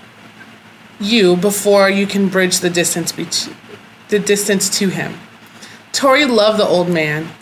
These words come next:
who referred to him as his woodland kami. The word was properly man, for the master was human, or that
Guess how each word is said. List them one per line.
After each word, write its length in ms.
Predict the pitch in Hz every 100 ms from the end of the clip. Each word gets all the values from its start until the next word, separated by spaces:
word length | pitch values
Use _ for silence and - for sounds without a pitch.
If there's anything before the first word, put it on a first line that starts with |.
| - -
who 100 | 226
referred 360 | 208 208 226 220
to 80 |
him 300 | 202 208 208 -
as 280 | 180 170 170
his 160 | 185 165
woodland 460 | 180 180 180 180
kami. 420 | 180 156 151 165 175 - - - - -
The 100 | 214
word 220 | 240 240
was 140 | 247
properly 600 | - 214 196 196 190 185
man, 520 | 180 190 185 165 165
for 180 | 180 196
the 80 | 185
master 420 | 185 175 175 190
was 240 | 170 160 -
human, 460 | 233 180 165 175 - - -
or 140 | 196
that 500 | 190 185 180 180 -